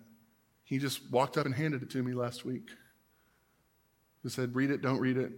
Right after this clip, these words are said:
It's okay." And that's what God used. So know that this is still active. This is, like, how God works and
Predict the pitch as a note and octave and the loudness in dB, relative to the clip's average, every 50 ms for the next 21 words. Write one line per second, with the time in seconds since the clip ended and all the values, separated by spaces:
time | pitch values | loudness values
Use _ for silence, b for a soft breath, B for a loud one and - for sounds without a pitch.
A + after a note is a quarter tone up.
0 | - - - - _ _ - - C3+ B2 - C#3 B2+ B2 - - - - _ _ | -14 -18 -20 -20 _ _ -8 -8 -8 -6 -4 -4 -6 -6 -6 -12 -20 -20 _ _
1 | _ b b b b b b b b b b C3+ C#3 C#3 - - - C3+ C3 C3 | _ b b b b b b b b b b -4 -4 -4 0 0 2 2 2 2
2 | C3 C3 B2+ B2+ B2+ - - - - - - - b b b b b b b b | 0 -2 -2 -4 -4 -6 -10 -10 -12 -12 -14 -16 b b b b b b b b
3 | b b _ _ _ _ _ _ _ _ _ _ _ _ _ _ _ _ _ _ | b b _ _ _ _ _ _ _ _ _ _ _ _ _ _ _ _ _ _
4 | _ _ _ _ _ _ _ _ _ _ _ _ _ _ _ _ _ _ _ _ | _ _ _ _ _ _ _ _ _ _ _ _ _ _ _ _ _ _ _ _
5 | _ _ _ _ _ _ _ _ _ - - D3+ C#3 C#3 C#3+ D3 D#3 F3+ F3 D3+ | _ _ _ _ _ _ _ _ _ -4 0 0 2 2 2 2 4 4 4 2
6 | B2+ B2 C3+ C#3 - B B B B B B B B _ _ _ _ _ _ _ | 2 0 0 -4 -6 B B B B B B B B _ _ _ _ _ _ _
7 | _ _ _ _ _ _ _ _ _ _ _ _ - C3 C3 - - - - - | _ _ _ _ _ _ _ _ _ _ _ _ -2 0 0 0 -2 -8 -18 -20
8 | - _ _ _ _ _ _ _ _ _ _ - - B2 B2+ C3 D3 F3 - - | -20 _ _ _ _ _ _ _ _ _ _ -10 -8 -6 2 2 4 4 4 2
9 | - F3 D#3+ - - - F#3 E3+ D#3 C3+ C3 C#3+ D#3 D#3 - - A#2+ G2+ - - | 2 2 0 0 0 2 2 2 4 4 4 4 2 2 -2 -6 -8 -8 -8 -10
10 | - - - - _ _ _ _ - D3 D3+ - - E3+ D3+ - - - - C#3+ | -14 -18 -20 -20 _ _ _ _ 0 0 0 2 2 2 2 2 0 0 0 -2
11 | C#3 C3+ - - D#3 D#3 E3+ E3 D3+ D#3 D3+ D#3+ D3+ C#3 C#3 C#3+ D3 E3+ F#3+ F#3+ | -2 -2 -2 2 4 4 4 4 4 4 4 4 4 4 2 4 4 2 2 0
12 | - - - D3+ C#3 C3+ C3 | -4 -4 -2 -2 -2 -2 -4